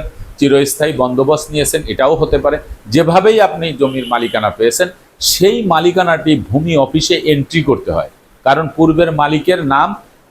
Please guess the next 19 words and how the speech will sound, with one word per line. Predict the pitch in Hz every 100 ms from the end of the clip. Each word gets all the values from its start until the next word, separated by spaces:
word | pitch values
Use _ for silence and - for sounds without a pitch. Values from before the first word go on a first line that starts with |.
| 95
ভূমি | 107 156 190 160
অফিসে | 156 151 185 185 - _ - 143
এন্ট্রি | 135 160 160
করা | 143 139
ছিল | 131 123 113
রেকর্ড | - 143 135
বইতে। | 160 160 202 - _ _ -
সেইখান | 151 170 - 190 180 160
থেকে | 143 170 180
আপনি | - 127 104
যতটুক | 127 156 190 190 -
সম্পত্তি | 160 - - 147 143
ক্রয় | 131 131 127
করেছেন | 139 165 185 170
বা | 131 -
পেয়েছেন, | 170 196 - - - - - -
সেই | - 190 190
সম্পত্তিটুকু | 156 143 - 160 160 151 -
কর্তন | 139 -